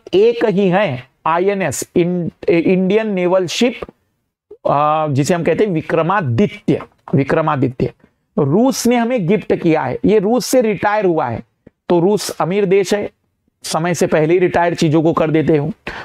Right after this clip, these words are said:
उसकी मरम्मत करके उसे, अ, रूस में admiral गोर्शकोव कहते थे, पर वो गिफ्ट किया गया, मतलब गिफ्ट के नाम पर बकवास है वो। हमें बहुत पैसा देना पड़ा भारत को, दो दशमलव चार बिलियन रुपए चुकाने पड़े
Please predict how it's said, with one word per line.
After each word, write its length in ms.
उसकी 260
मरम्मत 440
करके 380
उसे, 640
अ, 80
रूस 320
में 160
admiral 540
गोर्शकोव 720
कहते 400
थे, 120
पर 120
वो 180
गिफ्ट 440
किया 220
गया, 140
मतलब 320
गिफ्ट 360
के 140
नाम 280
पर 180
बकवास 580
है 60
वो। 200
हमें 540
बहुत 280
पैसा 220
देना 240
पड़ा 400
भारत 320
को, 220
दो 140
दशमलव 380
चार 320
बिलियन 340
रुपए 280
चुकाने 380
पड़े 320